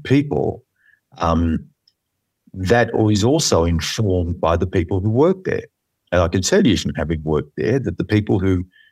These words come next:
work there often share a particular worldview, often come from a very similar background, often have attended the same private schools, live in the same postcodes, or have been to the same universities. That's inevitable.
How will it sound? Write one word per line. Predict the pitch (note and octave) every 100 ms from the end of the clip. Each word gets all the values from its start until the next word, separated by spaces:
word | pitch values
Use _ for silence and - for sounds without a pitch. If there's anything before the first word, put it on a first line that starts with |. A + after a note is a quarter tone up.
| -
work | F#2+ F#2+ E2
there | F2+ F2+ G2 -
often | F2+ F#2+ -
share | E2+ - - A2+ E2
a | D#2+ -
particular | - - F#2+ - G2
worldview, | G2+ E2 D#2 F#2 F#2+ B2+ G3+ - - _ _ _ _ _ -
often | F#2 F#2
come | F2+ F2 D#2+
from | -
a | F2+
very | D2+ E2+
similar | - E2 E2+ A2+
background, | B2 G3 - - _ _ _ _ _ _ _ -
often | F#2 F2+ F2
have | F2
attended | E2 - G2 F#2 F2+
the | -
same | - G2+ G2 F#2+ F#2+ - _ _ -
private | A#2+ A2 F#2+
schools, | - G#2+ A#2+ D3
live | G#2+ G2
in |
the | F#2+
same | F2+ G2+ F#2
postcodes, | F#2 A2 G2+ - G#2+ G2+ D#3 C#3+
or | G#2+
have | G2
been | G2+ G#2
to | G#2
the | G#2
same | - G#2+ G#2+
universities. | G#2 G2 A#2 F#3 - _ _ _ _ _ _ _ _ -
That's | A2+ C3 F#3+ - - -
inevitable. | B2+ A#2+ E3 D3+ - -